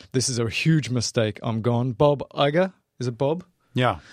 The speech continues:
Speaker 1: Uh, of Disney, C E O, also pulled out. And, uh, so we're out of the Paris Accord. And I sent out a little Patreon about this, which basically in summary said you can look at this two ways.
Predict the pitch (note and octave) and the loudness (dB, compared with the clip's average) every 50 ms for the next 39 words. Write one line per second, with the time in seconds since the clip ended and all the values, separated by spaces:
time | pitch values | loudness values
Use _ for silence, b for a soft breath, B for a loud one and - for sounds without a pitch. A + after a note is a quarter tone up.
0 | B B B B B B - B2 A#2+ A#2+ - - B2+ G#2 G2+ D3+ D3 B2+ C#3 D3+ | B B B B B B -4 -2 -2 -2 -2 -2 -4 -2 2 2 2 2 2 0
1 | D#3 D#3+ D3 - - D3+ C#3+ C3+ C3+ C3 C#3 D3 - - E3 F3 E3+ - - D3+ | 0 0 0 0 0 2 2 2 2 2 0 0 0 2 2 2 2 4 2 0
2 | B2 - C#3 C3+ A#2+ A#2+ A#2+ A#2+ A#2 - - - B B B B B B B B | 0 2 -2 0 2 2 0 0 -2 -4 -8 -20 B B B B B B B B
3 | B - A#2+ B2 B2 A#2+ A#2 A2 A#2+ A#2+ A2+ - - D#3 C#3+ C3 C#3 C#3+ C3+ - | B -2 0 0 2 0 2 2 2 0 0 2 2 2 2 2 2 0 0 0
4 | - - D#3+ E3 F3+ F#3+ - - D#3+ C3+ B2 B2 C#3 C3 A#2+ - - - D3+ C#3 | 0 2 2 2 2 0 0 -4 -4 -4 0 0 0 0 0 -2 -4 0 0 2
5 | C#3 B2+ - - C3 - - - D#3 C#3 A#2+ A2+ A#2 C#3 D#3 - B B B B | 2 0 -2 -4 -6 -6 -2 2 2 4 4 4 2 0 -2 -6 B B B B
6 | B B B B B B C#3 D3 D3 C#3+ C#3+ D3 C3+ - - - D3 D3+ D3 - | B B B B B B 0 2 2 2 2 0 -2 -4 -4 0 0 2 2 4
7 | - G3 G3+ F#3 F3 E3+ E3 E3+ D#3+ - - D3 D#3+ D3+ - - D3 C3 A#2+ A2 | 2 4 4 4 2 2 2 2 0 0 0 0 0 0 0 -2 -2 -2 0 0
8 | A2+ G#2+ G#2+ - A#2 A2 G2+ - - - b b b b b b b b - C#3 | -2 -4 -4 -4 -4 -4 -2 -4 -6 -8 b b b b b b b b -2 -2
9 | C#3 - - - F3 F3 E3+ - - D#3 C#3 B2+ A#2 A2 - C#3 C3 B2 A#2+ A#2 | -2 -2 2 2 4 4 4 0 -2 -2 -2 0 -2 -4 -2 -2 -2 0 0 -2
10 | A2 - C#3+ C3 B2 A#2 G#2+ - - - C3+ - C3+ B2+ B2 B2 C3 B2 - C3 | -2 0 0 0 0 0 -4 -10 -8 -8 -6 -4 -2 -2 -2 -2 -2 -2 -2 -4
11 | A#2+ A#2+ A2 - - C3 B2 A2 G#2+ G#2+ G#2+ G2+ - | -4 -4 -6 -4 -4 -2 -2 -2 -2 -4 -4 -8 -10